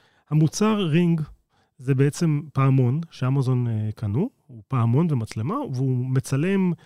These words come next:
את כל מי שבא אליך לכניסה לבית, וככה את יכולה לזהות אם מישהו גונב לך את החבילה, או עושה לך איזה מעשה קונדס בכניסה. ומסתבר, לפי האתר פוליטיקו, שהם העבירו את הצילומים האלה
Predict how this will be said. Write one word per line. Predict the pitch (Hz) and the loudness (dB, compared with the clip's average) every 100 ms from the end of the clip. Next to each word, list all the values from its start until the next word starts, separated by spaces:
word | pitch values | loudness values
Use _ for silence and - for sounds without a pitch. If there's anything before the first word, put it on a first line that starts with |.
| _ _ _ | _ _ _
את | 135 - | -10 -4
כל | 165 165 | 2 4
מי | 165 | 4
שבא | 160 - 139 123 139 | 2 -2 -2 0 -2
אליך | 139 | -4
לכניסה | - 110 107 | -4 -6 -2
לבית, | 135 160 254 160 | -2 -2 -2 -4
וככה | 143 156 | -4 -6
את | |
יכולה | 139 139 143 | -4 -2 0
לזהות | 127 143 151 - | 0 0 0 -2
אם | |
מישהו | 127 123 131 | -4 -4 -2
גונב | 123 131 | -2 -2
לך | 123 | -2
את | 120 | -2
החבילה, | 117 113 104 123 113 185 269 | -2 -2 -4 -2 -2 -2 -2
או | 190 139 - _ _ | -2 -2 -4 _ _
עושה | 120 156 | -4 -2
לך | 165 | 0
איזה | 143 135 | 0 2
מעשה | 131 120 165 | 2 2 -2
קונדס | - 139 135 139 - | 0 2 2 0 -2
בכניסה. | 131 - 127 117 156 247 - - _ _ _ | -6 -2 -2 0 -2 -2 -4 -16 _ _ _
ומסתבר, | 123 202 311 220 180 147 - 123 127 190 269 277 | -2 0 0 2 2 2 0 0 0 0 -2 -4
לפי | 185 135 - | -4 -2 0
האתר | 147 139 | -2 -2
פוליטיקו, | 135 - 160 226 - 233 | -4 -4 -4 -4 -4 -4
שהם | - 131 | 0 2
העבירו | 131 120 117 180 180 180 | 4 2 4 2 4 2
את | 135 | 2
הצילומים | 127 117 110 139 127 135 220 | -2 -2 -2 -2 0 0 0
האלה | 254 240 | -2 -2